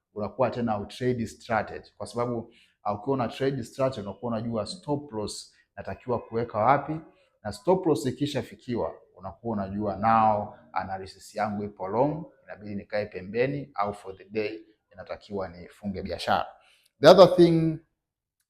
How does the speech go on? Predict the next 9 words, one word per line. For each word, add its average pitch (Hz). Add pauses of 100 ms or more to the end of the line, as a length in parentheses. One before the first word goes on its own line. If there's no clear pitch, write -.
ambayo 123
ina 131
affect 135
a 120
lot 123
of 101
traders 120
ni 101
panic. -